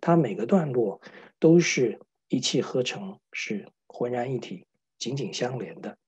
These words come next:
那么就很快地解释一下每一个创-，创造当-，呃，每一个段落里面大概的一些，啊，简要的摘要。第一个，什么叫创造？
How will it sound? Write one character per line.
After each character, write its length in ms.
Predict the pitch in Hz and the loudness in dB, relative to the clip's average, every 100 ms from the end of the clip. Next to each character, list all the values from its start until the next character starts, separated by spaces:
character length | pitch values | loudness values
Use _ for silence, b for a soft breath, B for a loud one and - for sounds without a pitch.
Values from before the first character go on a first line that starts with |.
| _ _ - B B B | _ _ -20 B B B
那 80 | 156 | 6
么 60 | |
就 80 | 156 | 6
很 160 | - 202 | 4 4
快 120 | 190 | 6
地 60 | |
解 160 | 143 107 | 6 2
释 180 | - 127 | 2 2
一 80 | 117 | 2
下 360 | 135 113 - _ _ _ - | 0 -4 -8 _ _ _ -8
每 220 | 117 101 | -4 0
一 40 | |
个 120 | 135 | 2
创-， 280 | 147 165 135 | 6 4 4
创 360 | 117 147 170 143 | -2 0 2 4
造 100 | 127 | 2
当-， 240 | 127 123 127 | 2 -2 -2
呃， 140 | 135 | -2
每 160 | 117 113 | 0 4
一 20 | |
个 100 | 160 | 6
段 200 | - 170 | 6 8
落 100 | 151 | 6
里 100 | 120 | 4
面 160 | 110 113 | 0 -2
大 140 | 135 | -4
概 240 | 127 120 110 | -2 -2 -2
的 60 | |
一 100 | 110 | -2
些， 340 | 104 120 117 - B B B B | -2 0 0 -2 B B B B
啊， 260 | 104 95 | -8 -8
简 260 | - - 98 | -8 -8 -4
要 140 | 117 | -4
的 100 | 104 | -4
摘 220 | 95 131 131 | -4 -4 -2
要。 280 | 123 - _ _ _ - | -4 -6 _ _ _ 2
第 80 | 139 | 6
一 100 | 185 | 6
个， 240 | 165 - _ - | 6 -2 _ -10
什 120 | - | -6
么 120 | 123 | -4
叫 100 | 135 | -2
创 260 | - 165 - | -2 -2 -2
造？ 240 | 101 | -8